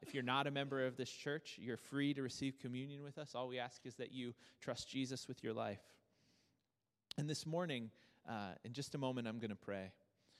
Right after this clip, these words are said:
And as we prepare our hearts to rec-, to come to the table and receive communion, my prayer for you this morning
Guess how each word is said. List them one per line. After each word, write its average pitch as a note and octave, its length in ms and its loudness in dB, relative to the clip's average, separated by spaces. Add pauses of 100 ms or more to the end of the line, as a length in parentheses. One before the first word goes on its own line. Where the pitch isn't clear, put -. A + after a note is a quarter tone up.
(160)
And B2 140 -2
as B2 200 -4
we C#3 100 -2
prepare B2 340 -2
our A2+ 80 0
hearts A2+ 320 -2
to A2+ 80 -6
rec-, A2+ 480 -8
to A2+ 80 -6
come A2+ 220 -6
to A2 60 -6
the G#2+ 100 -4
table G#2 320 -4
and G2 80 -8
receive G2 380 -8
communion, F#2+ 460 -8
my G#2+ 140 -4
prayer F3 420 -4 (100)
for C#3+ 80 -8
you C#3+ 300 -4
this B2 220 -8
morning G#2+ 460 -8